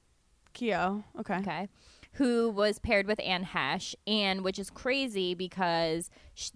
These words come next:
Speaker 2: people thought that she was the reason that her partner and his wife got, um,
Speaker 1: Yes,
Speaker 2: Gleb,
Speaker 1: Gleb.
Speaker 2: got divorced.
Speaker 1: Mm-hmm.
Speaker 2: And he posted, Keo posted a, uh, p-, i-, picture on Instagram with the heart emoji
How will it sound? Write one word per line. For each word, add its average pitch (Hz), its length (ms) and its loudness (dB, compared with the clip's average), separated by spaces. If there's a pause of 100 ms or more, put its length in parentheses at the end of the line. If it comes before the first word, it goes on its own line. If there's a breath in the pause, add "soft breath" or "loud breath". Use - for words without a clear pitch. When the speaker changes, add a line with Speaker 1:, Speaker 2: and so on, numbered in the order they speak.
(120)
Speaker 2:
people 214 280 2
thought 202 180 4
that 175 160 -2
she 202 320 -2
was 196 160 2
the 185 140 0
reason 180 420 -2
that 175 160 -6
her 170 220 -2
partner 170 420 -2
and 170 140 -8
his 165 260 -8
wife 165 540 -6
got, 143 320 0 (120)
um, 160 360 -2
Speaker 1:
Yes, 185 280 4
Speaker 2:
Gleb, 160 280 0
Speaker 1:
Gleb. 185 60 -8
Speaker 2:
got 208 260 6
divorced. 165 720 -4 (300)
Speaker 1:
Mm-hmm. 220 340 2 (640 soft breath)
Speaker 2:
And 208 240 2
he 214 260 0
posted, 190 920 0
Keo 208 240 2
posted 190 840 0
a, 170 720 -2
uh, 160 240 -2
p-, - 160 -8 (160)
i-, - 160 -4
picture 226 260 -2
on 202 140 2
Instagram 175 680 -2 (220 soft breath)
with 196 100 -6
the 185 80 -2
heart 180 280 2
emoji 170 760 -4